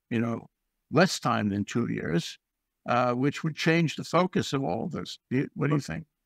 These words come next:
Speaker 2: but what technology would change the, the, the situation on the ground in Ukraine is a, is a bit of a puzzle to me.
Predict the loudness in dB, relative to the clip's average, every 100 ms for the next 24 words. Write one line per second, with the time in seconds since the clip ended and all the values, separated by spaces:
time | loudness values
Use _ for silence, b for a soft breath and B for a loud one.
0 | _ _ -2 0 -2 2 2 4 4 4
1 | 4 2 2 0 4 6 6 2 2 0
2 | 0 -2 -4 -4 -4 0 2 2 2 0
3 | 0 -2 -4 -4 0 4 4 4 0 -2
4 | -2 -4 0 4 4 2 -2 -4 -4 -4
5 | -4 -2 2 2 0 0 2 2 0 -6
6 | -6 -4 -6 -10